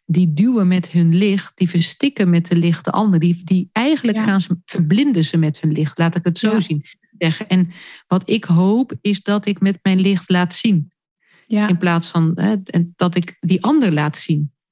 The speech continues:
Speaker 1: En dat
Speaker 2: Ja.
Speaker 1: ik hem, dat ik iemand anders kan laten kijken.
Speaker 2: En wat ik geloof is op het moment dat mensen dus zo'n sterk licht hebben, wat inderdaad echt verblindt of wat, wat zo scherp is, zo, eh,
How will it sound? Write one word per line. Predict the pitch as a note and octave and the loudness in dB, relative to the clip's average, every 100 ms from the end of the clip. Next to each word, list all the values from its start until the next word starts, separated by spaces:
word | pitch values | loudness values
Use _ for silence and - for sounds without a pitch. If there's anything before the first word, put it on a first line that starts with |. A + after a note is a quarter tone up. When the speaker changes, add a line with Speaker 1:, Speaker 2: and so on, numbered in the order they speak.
| _ - | _ -2
Speaker 1:
En | F3 | 2
dat | G#3 | 2
Speaker 2:
Ja. | G#3+ | 2
Speaker 1:
ik | F3 | 0
hem, | E3+ - | -2 -6
dat | - E3+ | -8 -6
ik | - | -2
iemand | F#3 F3+ | 0 0
anders | F#3+ F3+ E3+ | 0 0 0
kan | F3 | 0
laten | F3 F3 F3 | 2 0 -4
kijken. | F3 G#3+ F3 - D#3+ - _ _ _ - - | -4 -2 -2 -2 -6 -8 _ _ _ -20 -12
Speaker 2:
En | - G#3+ | -2 0
wat | A3+ | 0
ik | B3 | -2
geloof | - A#3+ G#3+ A3+ D4 C4+ | -4 -2 0 2 0 -2
is | A#3 | -2
op | G#3+ | -2
het | G#3 | 0
moment | G#3 G#3+ C4 C#4+ | 2 2 2 0
dat | A#3 A3+ | -2 -2
mensen | A3 A#3+ A#3 G#3+ | 0 0 0 -2
dus | G#3 G3+ - | -2 -2 -4
zo'n | - - - C4 C4+ B3+ - | -6 -2 0 0 2 0 -2
sterk | - - - A#3 A#3 A3+ | -8 -8 -4 -2 -2 -2
licht | G#3 A#3 - | 0 0 -2
hebben, | G#3+ G3+ | -2 0
wat | F#3+ G3+ | 0 -2
inderdaad | - G#3+ G#3+ G#3+ G#3+ | 0 0 2 0 -2
echt | - A3 - | -2 -6 -4
verblindt | G3+ F3 G3 A3 C#4+ - | -2 0 2 2 2 0
of | G3+ - | -6 -6
wat, | G3 G3 _ _ | -6 -6 _ _
wat | - G3 G3 - - - _ _ _ _ _ _ _ _ _ | -8 -4 -4 -8 -16 -18 _ _ _ _ _ _ _ _ _
zo | - A3 G#3+ | -6 -2 -2
scherp | A3 - - G3 A#3 C4 | -2 -4 -2 -2 -2 -4
is, | A#3 C#4 F4+ - - - | -2 -4 -4 -12 -12 -16
zo, | - A3+ G#3 G3+ | -10 -4 -2 -2
eh, | G3+ | -4